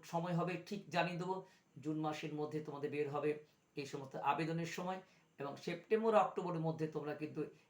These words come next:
এই টাকা হাতে পেতে চলেছ। আরও বিভিন্ন স্কলারশিপের বিষয় নিয়ে তোমাদের কাছে আলোচনা করব। তো শুধুমাত্র শিক্ষা নিয়েই যে এ, আমাদের এই চ্যানেল, আহ, বলে তা নয়, তোমাদের শিক্ষার যে, এ, মা-, একাদশ শ্রেণী থেকে তোমাদের যে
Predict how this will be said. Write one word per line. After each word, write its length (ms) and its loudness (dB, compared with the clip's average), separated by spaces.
এই 120 0
টাকা 320 -4
হাতে 260 -6
পেতে 300 -4
চলেছ। 320 -2
আরও 220 10
বিভিন্ন 320 0
স্কলারশিপের 560 2
বিষয় 340 0
নিয়ে 120 0
তোমাদের 340 -4
কাছে 240 -6
আলোচনা 360 -8
করব। 420 -2
তো 180 -2
শুধুমাত্র 480 4
শিক্ষা 480 2
নিয়েই 200 4
যে 280 4
এ, 160 0
আমাদের 340 2
এই 160 2
চ্যানেল, 500 0
আহ, 160 2
বলে 200 -2
তা 240 4
নয়, 180 0
তোমাদের 240 2
শিক্ষার 720 0
যে, 360 2
এ, 300 6
মা-, 320 0
একাদশ 400 2
শ্রেণী 180 -2
থেকে 140 2
তোমাদের 400 0
যে 240 0